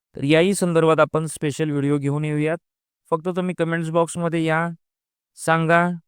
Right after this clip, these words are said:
तुमचं हार्दिक स्वागत आहे. याची पात्रता काय आहे? कमीत कमी तुम्ही दहावी पास होणं गरजेचंच आहे. जर तुम्ही सातवी पास असाल, आठवी पास असाल, तर तुम्ही टायपिंग परीक्षा नाही देऊ शकत. कमीत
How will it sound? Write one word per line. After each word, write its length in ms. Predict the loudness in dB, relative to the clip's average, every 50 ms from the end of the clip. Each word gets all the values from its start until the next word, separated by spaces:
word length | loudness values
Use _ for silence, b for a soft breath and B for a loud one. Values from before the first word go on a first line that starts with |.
| _ -6
तुमचं 260 | -6 -4 -2 -2 -2
हार्दिक 360 | 0 0 0 0 0 -2 -4
स्वागत 440 | -4 -2 0 0 0 0 -2 -4 -4
आहे. 260 | -6 -8 -10 -14 -18 -20 _ _ _ _ _ _ _ _ _ _ _ _ _ _ _ _ _ _ _ _ _ _ _
याची 380 | -2 0 0 2 2 2 2 0 -4 _ _ _ _ _ _ _ _ _ _ _ _ _
पात्रता 480 | 4 4 4 4 2 0 2 4 4 4 6
काय 200 | 6 6 6 6
आहे? 260 | 6 4 2 0 -4 -6 -8 _ _ _
कमीत 460 | 2 2 4 4 2 0 0 -2 -2 -4
कमी 260 | -4 -4 -4 -4 -6 -6 -6
तुम्ही 220 | -6 -4 -4 -4
दहावी 360 | -2 -2 -2 0 0 0 0 0 0
पास 220 | 0 0 0 0 -2
होणं 260 | -4 -2 -2 -2 0 2
गरजेचंच 640 | 2 0 2 2 2 2 2 0 -4 -6 -4 -4
आहे. 260 | -4 -6 -6 -6 -6
जर 180 | -4 0 0 0 0 0
तुम्ही 280 | 0 2 2 2 2 2 0
सातवी 340 | -2 0 0 0 2 0 0
पास 260 | 2 2 2 2 2
असाल, 320 | 0 0 0 0 0 2 2
आठवी 280 | 2 0 0 -2 -6
पास 240 | -4 -6 -6 -6 -6
असाल, 300 | -8 -8 -8 -8 -8 -10 -10 _ _ _ _ _ _ _ _ _
तर 80 | 0 2 2 2
तुम्ही 180 | 4 4 4
टायपिंग 360 | 4 4 2 2 2 0 2
परीक्षा 300 | 2 2 2 2 2 0
नाही 140 | 0 2 2
देऊ 140 | 2 0 0
शकत. 260 | 0 -4 -8 -10 -12 -16 -18 _ _ _ _ _ _ _ _ _ _ _ _ _ _ _ _ 0
कमीत 220 | 2 2 4 2